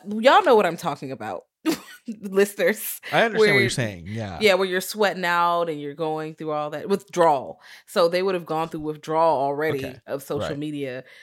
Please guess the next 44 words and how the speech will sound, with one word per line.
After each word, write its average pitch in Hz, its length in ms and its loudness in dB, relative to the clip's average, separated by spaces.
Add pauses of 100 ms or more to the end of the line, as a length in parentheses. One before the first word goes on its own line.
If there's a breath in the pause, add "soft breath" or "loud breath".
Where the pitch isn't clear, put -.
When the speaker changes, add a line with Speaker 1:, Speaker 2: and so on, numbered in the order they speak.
Speaker 1:
So 170 160 -4
I'm 160 80 -6
like, 151 200 -6
by 151 160 -2
month 233 340 -2
two, 170 420 -8
you 160 220 -10
should 220 160 -2
have 196 100 -10
picked 190 200 -6
up 151 120 -6
a 135 60 -4
book. 151 320 -2
You 147 80 -16
should 139 120 -10
have 117 100 -18
touched - 280 -12
some 120 140 -14
grass. 143 600 -4 (500 loud breath)
I 143 120 -4
think - 500 -4
<laughs> - 40 -20
yeah, 160 240 -4
Speaker 2:
Drug - 120 -4 (160)
Speaker 1:
you 254 180 4
Speaker 2:
grass. 190 140 -6
Speaker 1:
should 185 100 -2
have - 120 -4
been 160 180 -10
okay 190 800 -6 (420 loud breath)
by 170 220 0
Speaker 2:
Right. - 20 -4
Speaker 1:
this 165 260 -8
point. 180 440 -8 (280 loud breath)
Maybe 156 240 -4
for 170 120 -10
even 160 220 -8
forgotten 160 380 -4
the 151 60 -6
influencer's 160 640 -12
name. 127 340 -12 (440)
Okay? 160 320 -10
Speaker 2:
Right. 110 320 -8
Ooh, 98 580 -8